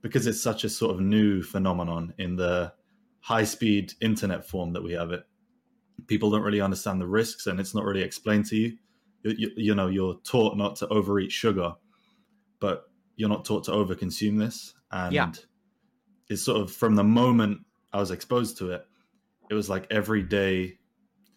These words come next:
Speaker 1: uh, two to three times a day at least, just from then on, uh, for about the first two years before I realized there were any negative effects.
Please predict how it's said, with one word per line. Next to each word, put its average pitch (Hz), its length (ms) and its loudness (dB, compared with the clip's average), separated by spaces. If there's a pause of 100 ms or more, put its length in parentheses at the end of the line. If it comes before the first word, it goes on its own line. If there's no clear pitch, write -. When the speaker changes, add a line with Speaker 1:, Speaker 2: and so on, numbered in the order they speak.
(440)
Speaker 1:
uh, 87 460 -4 (320)
two 120 160 0
to 117 120 -6
three 120 220 -2
times 101 300 -2
a 95 40 -8
day 95 180 2
at 92 120 -2
least, 92 500 -4
just 101 200 -6
from 98 160 0
then 95 200 2
on, 90 300 -2 (680)
uh, 90 280 -2 (160)
for - 140 -4
about 98 360 0
the 110 80 -2
first 107 320 0
two 117 120 2
years 98 380 4
before 101 260 -4
I 98 40 0
realized 95 460 0
there 95 120 -2
were 92 140 -2
any 90 320 -6 (500)
negative 104 380 -2
effects. - 680 -4